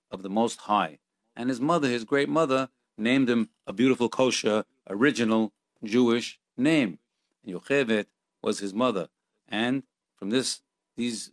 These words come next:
great people, Am-, Amram was the Gadol Hador, came Moshe Rabbeinu,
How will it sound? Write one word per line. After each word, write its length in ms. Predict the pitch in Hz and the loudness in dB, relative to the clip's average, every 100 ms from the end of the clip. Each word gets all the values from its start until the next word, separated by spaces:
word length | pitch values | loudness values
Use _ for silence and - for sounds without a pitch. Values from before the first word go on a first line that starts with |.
| _ | _
great 300 | - 113 113 | -2 0 0
people, 340 | - 135 104 92 | 0 -2 -2 -4
Am-, 200 | 92 101 | -4 -6
Amram 460 | 104 101 143 135 | -6 0 2 2
was 180 | 110 101 | 2 0
the 140 | 98 92 | -2 -4
Gadol 340 | 95 90 113 | -4 0 0
Hador, 460 | 120 120 165 131 - _ _ _ _ | 0 0 0 0 -4 _ _ _ _
came 320 | 120 127 120 | -2 0 0
Moshe 260 | 101 127 | 0 0
Rabbeinu, 600 | 107 95 120 117 104 95 | 0 0 0 0 0 -4